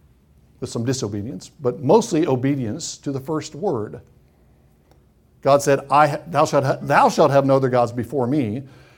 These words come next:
And when you go into the land, there shall be no other gods before me in the land." Destroy their shrines, push, pull down their, their, uh, pillars, smash their images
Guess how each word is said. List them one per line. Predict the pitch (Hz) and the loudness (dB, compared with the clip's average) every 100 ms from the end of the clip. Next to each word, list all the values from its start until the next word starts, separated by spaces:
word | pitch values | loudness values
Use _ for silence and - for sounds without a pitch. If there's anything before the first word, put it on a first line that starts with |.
| - | -4
And | 143 | 2
when | 160 220 | 4 4
you | |
go | 196 180 | 4 4
into | 170 156 | 4 0
the | |
land, | 151 156 143 143 | 0 4 2 4
there | 156 | 2
shall | 151 156 | 4 2
be | 151 | 2
no | 143 190 202 | 4 6 8
other | 170 151 | 6 4
gods | 143 147 143 143 180 - | 4 4 4 2 -4 -4
before | 143 - 160 156 | -4 -2 2 2
me | 143 143 | 2 0
in | 151 180 180 | 0 0 2
the | 156 | 4
land." | 151 185 190 107 117 - - _ _ - | 4 2 0 -2 -6 -12 -20 _ _ -6
Destroy | 143 - - 202 196 | -4 -4 2 4 6
their | 147 | 6
shrines, | 131 - 120 113 120 156 - - _ _ _ | 2 -2 -6 -4 -6 -8 -12 -20 _ _ _
push, | - 190 - - | 0 0 0 -6
pull | 180 185 | -2 2
down | 156 156 | 4 4
their, | 139 123 113 - _ _ _ 135 | 2 0 -4 -14 _ _ _ -6
their, | 123 120 | -2 0
uh, | 113 | -2
pillars, | 139 160 110 165 - - _ _ _ _ | 0 -2 -2 -6 -14 -20 _ _ _ _
smash | - - 131 151 120 | -18 -8 -4 -4 -2
their | 135 | -2
images | 139 127 107 110 165 - | -2 -4 -4 -6 -10 -14